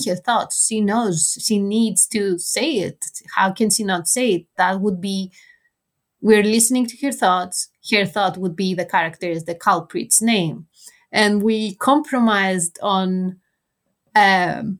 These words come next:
flashback or, uh, like, not a flashback, a callback to one of the lines the culprit says to her that strongly alludes it's her, but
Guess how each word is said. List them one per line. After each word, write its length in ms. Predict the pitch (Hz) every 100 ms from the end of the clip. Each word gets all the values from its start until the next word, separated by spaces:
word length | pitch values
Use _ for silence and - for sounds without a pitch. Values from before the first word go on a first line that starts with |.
| _
flashback 840 | - - 254 233 - - 175 185 196
or, 320 | 190 180 - _ _ -
uh, 60 | 113
like, 300 | 123 - _ _ _
not 240 | 233 233
a 20 | 202
flashback, 600 | - 214 190 190 175 -
a 100 | 226
callback 680 | - 247 240 196 190 175 - -
to 420 | - 226 214 202 - _ _ _ _ _
one 280 | 233 240 226
of 140 | 202
the 100 | 214
lines 640 | 208 196 196 190 180 -
the 480 | - 190 175 175 175
culprit 560 | - 196 180 - 180 -
says 420 | - 226 208 -
to 120 | 202 196
her 280 | 196 170 170
that 400 | 185 202 190 180
strongly 600 | - - 247 262 254 254
alludes 460 | 240 233 233 220 208
it's 240 | 196 -
her, 380 | 220 214 208 190 _
but 240 | 202 190